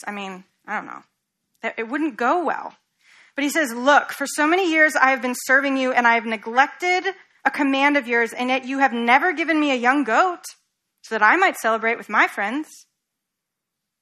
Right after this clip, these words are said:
He's essentially saying to his father, "Uh, I've served you all these years, but I really only did it because I was expecting you to give me something. I didn't do it because I loved you.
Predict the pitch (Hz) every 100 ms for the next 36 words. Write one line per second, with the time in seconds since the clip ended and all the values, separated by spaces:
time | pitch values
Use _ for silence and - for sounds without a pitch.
0 | _ _ _ - 311 330 381 392 370 349
1 | 339 320 311 302 269 - 302 254 247 240
2 | - 247 240 233 233 - - 302 - 277
3 | 311 269 339 311 240 240 254 277 247 220
4 | 226 226 269 349 - - - - - 269
5 | 277 302 370 381 311 262 233 262 233 226
6 | 233 214 214 214 - 233 226 214 196 220
7 | 220 190 165 - - _ _ _ _ _
8 | - 311 339 220 294 311 254 254 226 208
9 | 220 214 214 - 175 208